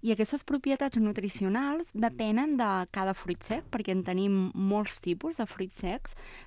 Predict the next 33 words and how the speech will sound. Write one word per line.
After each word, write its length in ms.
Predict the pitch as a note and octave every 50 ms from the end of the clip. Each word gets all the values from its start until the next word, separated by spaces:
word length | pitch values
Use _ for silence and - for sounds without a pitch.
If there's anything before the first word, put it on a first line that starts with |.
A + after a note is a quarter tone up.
| - -
de, 260 | G#3 F#3 G3 G3 F#3+ F#3 F#3 F3 E3
de 140 | F#3 G3 G3
moltes 400 | G3 G3 G3+ G3+ C4+ C#4 - -
varietats, 800 | B3 A3+ A3 G#3 G3+ G3 - C4+ C4+ C4+ D#4 F#4+ - - - - - - - - -
seran 320 | - - A#3 G#3+ G#3+ G#3 G3+
en 140 | G3 G3
major 320 | G3 G3 G3 F#3+ A#3 C#4+ F4
o 60 | F#4+
menor 220 | D4 B3 A3 A3 G#3+
proporció. 720 | A#3+ B3 - - G#3 G#3 F#3+ - - - G3+ F#3 E3 D#3+ - - - - - - - - - - - -
I 80 | B3+ G#3
tots 200 | - B3+ A#3+ A3+
ells 160 | C4 C4+ C#4+ E4
ens 160 | D#4+ C#4 B3
aporten, 600 | A#3 F#3+ - G#3+ G3+ G3+ G3+ - B3 C4 C#4 C4+
eh, 800 | A3+ G3 G#3+ G#3 G3+ G3 F#3+ F#3+ F#3+ F#3 F#3 F3+ F3+ F3+ F3 F3 F3+ - - - - C4 C4+
una 220 | B3 A#3 A3 G#3 G3+ G3 F#3 - -
prevenció 600 | G3+ G3 F#3+ F#3+ F#3+ G3 - - C4 C#4+ F4+ F4
a 60 | C4
nivell 240 | A#3+ A#3 A3+ A3+ A#3+
de 80 | B3+ A#3+
risc 320 | A#3+ B3 A#3+ - - -
cardiovascular. 800 | C4+ C4+ C4 B3 A#3 A3 - - - A#3 G#3+ F#3+ E3+ E3 - - - -
S'ha 240 | - - - A3 G#3+
vist, 240 | B3+ D4+ E4+ - -
no?, 120 | A#3+ C4+
que 120 | - C4 A#3
un 80 | G3+ F#3+
consum 320 | A3 A3+ G#3+ - A#3+ A3 G3+
regular 580 | - G#3 G3+ F#3 G3 G3+ G#3+ G#3 F#3+ F3+ F#3+ - - - - - - - - -
de 140 | G3 G3+ F#3+
fruits 380 | - G#3 G3 F#3+ - - - -
secs, 400 | F#3+ G3 C#4+ E4+ - - -